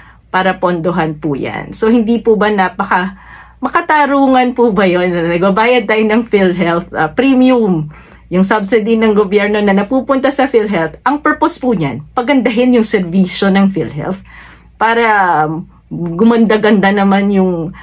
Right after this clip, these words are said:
ah, coverage ng PhilHealth sa ating mga miyembro ng PhilHealth. Pero instead of ayusin ang PhilHealth, at instead na palawakin yung coverage at scope ng PhilHealth, ay kukuhanin ng pera <laughs>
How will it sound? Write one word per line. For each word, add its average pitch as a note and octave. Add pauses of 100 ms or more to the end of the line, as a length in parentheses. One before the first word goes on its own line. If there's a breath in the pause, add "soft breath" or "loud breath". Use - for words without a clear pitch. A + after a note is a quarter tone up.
(140 loud breath)
ah, F3+
coverage G3
ng F#3+
PhilHealth F3
sa F#3
ating F#3+
mga F3+
miyembro E3+
ng D#3+
PhilHealth. C#3+
Pero D4
instead D4
of F4+
ayusin A3+
ang F3
PhilHealth, - (420 loud breath)
at G3
instead B3
na B3
palawakin A3+ (460 loud breath)
yung G#3+
coverage C4+
at G3+
scope - (420 soft breath)
ng G#3
PhilHealth, A3 (100)
ay G#3+
kukuhanin D#4
ng D4+
pera D#4
<laughs> G3